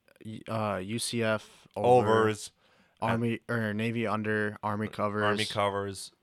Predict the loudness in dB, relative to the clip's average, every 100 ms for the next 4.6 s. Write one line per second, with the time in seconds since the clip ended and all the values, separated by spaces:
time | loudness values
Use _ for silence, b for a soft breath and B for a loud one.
0 | _ _ _ _ _ -8 -4 -2 -2 -4
1 | -6 -14 -8 -6 -4 -4 -6 -4 -2 -2
2 | -4 -4 -4 -4 -6 -10 -10 -10 -6 -6
3 | -6 -12 -12 -14 -20 _ -10 -8 -8 -8
4 | -8 -8 -4 -4 -6